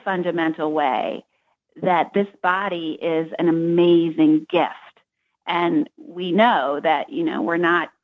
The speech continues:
bodies having a spiritual experience, we're spirits having a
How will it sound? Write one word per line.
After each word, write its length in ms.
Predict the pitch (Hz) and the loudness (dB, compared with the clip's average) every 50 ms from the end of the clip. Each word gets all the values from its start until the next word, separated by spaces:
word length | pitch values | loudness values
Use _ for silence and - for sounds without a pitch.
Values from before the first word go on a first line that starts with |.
| _ _ _ _ _ - | _ _ _ _ _ -2
bodies 420 | 180 160 165 175 170 175 180 180 _ _ | 0 0 0 -2 -4 -8 -14 -20 _ _
having 360 | _ 180 160 - 160 156 160 | _ -16 -14 -14 -12 -12 -14
a 60 | 160 _ _ | -14 _ _
spiritual 420 | 254 262 262 247 240 - 196 170 | -2 0 0 0 -2 -4 -6 -8
experience, 580 | 165 - _ - 151 147 147 151 160 160 151 - | -8 -10 _ -10 -8 -6 -4 -2 -2 -2 -4 -4
we're 140 | - 165 175 - _ _ | -6 -8 -8 -10 _ _
spirits 480 | - 247 247 240 226 180 160 156 156 - _ _ _ _ | -2 2 4 4 4 4 2 0 -2 -6 _ _ _ _
having 460 | - - - 185 185 175 185 175 175 | -16 -12 -8 -6 -6 -4 -4 -4 -4
a 100 | 165 160 | -6 -6